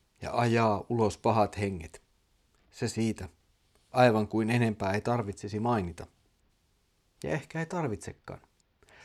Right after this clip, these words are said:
Jeesuksen tehtävän keskeiset elementit olivat läsnä. Hän julistaa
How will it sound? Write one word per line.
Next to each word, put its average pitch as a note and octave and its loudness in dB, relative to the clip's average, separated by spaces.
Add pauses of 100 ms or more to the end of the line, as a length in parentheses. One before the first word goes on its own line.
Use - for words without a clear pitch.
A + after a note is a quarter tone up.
(160)
Jeesuksen C3 6
tehtävän C#3 6
keskeiset C3 2
elementit A2+ 0
olivat B2 -2
läsnä. A2+ -6 (560)
Hän A2 -2
julistaa A#2+ 0